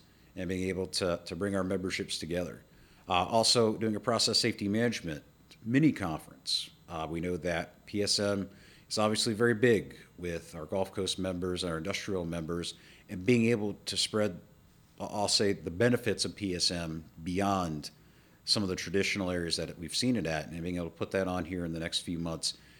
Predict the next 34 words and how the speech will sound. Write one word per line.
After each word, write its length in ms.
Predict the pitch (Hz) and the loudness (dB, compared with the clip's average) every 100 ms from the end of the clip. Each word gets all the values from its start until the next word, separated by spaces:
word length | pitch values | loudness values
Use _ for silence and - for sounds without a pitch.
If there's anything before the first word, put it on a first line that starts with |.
| - | -16
and 240 | 76 101 92 | -6 -4 2
bring 180 | 117 | 2
those 200 | 113 98 | 4 0
parties 320 | - 98 90 - | 2 0 0 -4
together 460 | 90 92 90 87 | -2 0 0 -2
and 200 | 87 90 | -2 -4
really 200 | 95 92 | -2 -2
enhance 640 | 82 - 107 110 - - - - - - | -4 -4 -2 -2 0 -2 -4 -18 -20 -12
the 80 | 95 | -2
use 220 | 113 120 | 0 2
of 100 | 107 | 0
P 140 | 104 98 | -2 0
S 160 | - | 0
M, 260 | 95 87 85 - - - - | -2 -4 -6 -10 -20 -16 -2
not 280 | 98 123 | 4 4
just 240 | 123 220 - | 4 -4 -4
in 80 | 95 | -2
V 140 | 95 | -4
P 140 | - | -4
P, 180 | 90 107 | -6 -4
but 320 | 87 90 80 | -2 -2 -4
across 340 | - - 87 - | -8 -4 -2 0
industry. 440 | 107 92 - - - | -2 -2 -8 -12 -12
We 80 | |
know 120 | 78 82 | -8 -8
it 140 | 82 | -8
helps. 340 | 104 120 - | -8 -8 -8
We 100 | 82 | -6
know 80 | 78 | -4
it's 140 | 78 - | -4 -6
a, 40 | - | -10
a 40 | 76 | -14
great 360 | 71 85 95 | -6 -2 -2
model, 420 | 87 87 127 151 | 0 -2 -2 -4